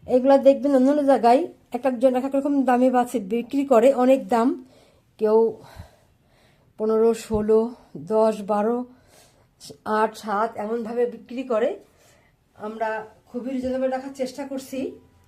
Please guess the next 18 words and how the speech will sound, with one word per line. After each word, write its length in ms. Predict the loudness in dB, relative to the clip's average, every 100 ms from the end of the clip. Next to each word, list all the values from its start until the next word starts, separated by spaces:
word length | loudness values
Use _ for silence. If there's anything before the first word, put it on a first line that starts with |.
| _ _ _ _
মাত্র 360 | -8 -8 -8 -10 -8 -8
পাঁচ 120 | -8
হাজার 220 | -6 -8 -8
পাঁচশো 280 | -12 -12 -10
টাকা 200 | -8 -6
দাম। 260 | -4 -4 -6 -14 _ _ _ _ _ -10 -4
যার 180 | -2 0
লাগবে 380 | -2 -2 -4 -4
আপনারা 300 | -4 -6 -8
ঝটপট 440 | -6 -8 -4 -4 -4
নিয়ে 200 | -2 -2
নেবেন, 300 | -2 -2 -4 -4 -10
অনেক 260 | -6 -4 -6 -8
দারুণ 280 | -6 -6
শাড়ি। 320 | -6 -8 -10 -12 _ _ _ _ -14
তাহলে 300 | -6 -4 -2
নেক্সটে 380 | -4 -6 -4 -2
যাই। 300 | 0 0